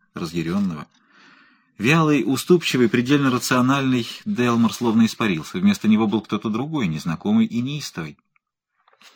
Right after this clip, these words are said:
"Вероятно, такое состояние, — подумал Джон, — долго не продлится. Подобный гнев обычно быстротечен, люди всегда возвращаются в рамки своего психологического типа.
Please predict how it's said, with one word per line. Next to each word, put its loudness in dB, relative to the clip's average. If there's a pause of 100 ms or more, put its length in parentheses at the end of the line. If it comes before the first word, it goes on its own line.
(300)
"Вероятно, 0
такое -2
состояние, — -4 (420)
подумал -4
Джон, — -6 (460)
долго 2
не 2
продлится. -6 (840)
Подобный 4
гнев 2
обычно 0
быстротечен, -2
люди 0
всегда 0
возвращаются 2
в -4
рамки 2
своего 0
психологического -4
типа. -10